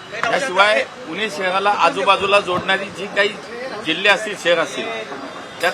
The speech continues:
नव्यानं काही रेल्वे मार्ग निर्माण करणे असेल, आहे त्या मार्गांची, अ, फ्रिक्वेन्सी वाढवणं असेल, केंद्राशी संबंधित जे विषय आहेत, जसं आत्ता मी म्हणत होतो की वाहतुकीचा प्रश्न, तर केंद्र सरकारने मागच्या काळात फेमटो अंतर्गत पुणे शहराला साडेतीनशे ई बसेस दिल्या.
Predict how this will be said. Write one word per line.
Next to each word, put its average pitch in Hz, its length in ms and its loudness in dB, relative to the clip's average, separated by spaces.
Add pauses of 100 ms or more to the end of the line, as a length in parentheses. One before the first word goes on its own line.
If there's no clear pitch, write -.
नव्यानं 180 320 2
काही 208 200 4
रेल्वे 196 260 0
मार्ग 196 280 2
निर्माण 190 360 -4
करणे 185 280 -4
असेल, 180 340 -2 (140)
आहे 147 240 6
त्या 190 140 -2
मार्गांची, 180 680 -2
अ, 143 200 2 (340)
फ्रिक्वेन्सी 190 420 -2
वाढवणं 180 380 4
असेल, 175 320 2 (920)
केंद्राशी 247 460 4
संबंधित 226 400 -4
जे 214 140 -2
विषय 196 260 0
आहेत, 139 100 4
जसं 147 260 -6
आत्ता 202 280 0
मी 202 100 -6
म्हणत 180 160 -2
होतो 151 460 -4
की 196 360 -8 (320)
वाहतुकीचा 170 460 2
प्रश्न, 131 280 -6
तर 170 240 -4 (640)
केंद्र 202 280 0
सरकारने 196 560 -2
मागच्या 185 380 2
काळात 170 380 6 (200)
फेमटो 170 320 -2
अंतर्गत 175 360 0
पुणे 175 260 -6
शहराला 160 300 0
साडेतीनशे 170 560 -2
ई 175 160 -2
बसेस 170 360 0
दिल्या. 117 240 0